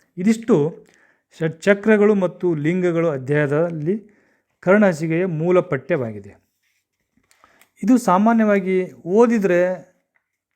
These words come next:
ಅರ್ಥ ಆಗೋದಿಲ್ಲ. ಯಾಕಂದ್ರೆ ಈ ಷಟ್ಚಕ್ರಗಳು ಅನ್ನುವಂಥವು ನಮ್ಮ ಅಂಗದೊಳಗಡೆ ಅದಾವಪ್ಪ ಅಂತಂದ್ರೆ ಯಾವುದೇ ವೈಜ್ಞಾನಿಕ ಸಾಧನ ಸಲಕರಣೆಗಳ ಮೂಲಕ ನೋಡೋದಕ್ಕಾಗೋದಿಲ್ಲ.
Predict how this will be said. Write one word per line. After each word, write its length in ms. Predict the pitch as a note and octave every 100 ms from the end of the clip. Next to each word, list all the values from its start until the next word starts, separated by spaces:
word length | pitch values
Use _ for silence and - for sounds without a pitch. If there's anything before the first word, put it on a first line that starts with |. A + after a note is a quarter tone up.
| _ _ _ _ _ _ _ _ _ _ _ _ D3+
ಅರ್ಥ 280 | D#3+ -
ಆಗೋದಿಲ್ಲ. 480 | E3+ C#3 C3+ C3+ B2 A#2 _ _ _ _ _ _ _ _ -
ಯಾಕಂದ್ರೆ 400 | E3+ G3 D3+ A#2+ D3 F#3+ C#3 -
ಈ 80 | D#3+
ಷಟ್ಚಕ್ರಗಳು 840 | - D3 - F#3 F3 A#3 A#3 A3+
ಅನ್ನುವಂಥವು 600 | G#3 G3+ F#3+ E3+ E3+ C#3+ A#2+ D#3 G3 G3+ _ _ _ _ C#3
ನಮ್ಮ 180 | D#3+ C#3
ಅಂಗದೊಳಗಡೆ 640 | E3+ A3+ A3+ A3+ A3 G#3
ಅದಾವಪ್ಪ 580 | - E3 G#3 G3+ F#3+ F#3+
ಅಂತಂದ್ರೆ 480 | F3 E3 D3 C3+ D#3 F#3+ F#3+ - D#3
ಯಾವುದೇ 880 | C3 C#3 D#3+ E3 G#3 G#3+ G#3 G3+ _ _ _ _ _ _ -
ವೈಜ್ಞಾನಿಕ 580 | C3+ C#3 D3+ F#3+ F#3+ F#3
ಸಾಧನ 520 | D#3+ D3 D#3+ F3+ F3+
ಸಲಕರಣೆಗಳ 640 | D#3+ E3 F3 F3 E3+ E3+
ಮೂಲಕ 320 | E3 D#3+ D#3+ E3
ನೋಡೋದಕ್ಕಾಗೋದಿಲ್ಲ. 1040 | D3 D#3 D#3 D#3+ - D3+ D3+ D#3 D#3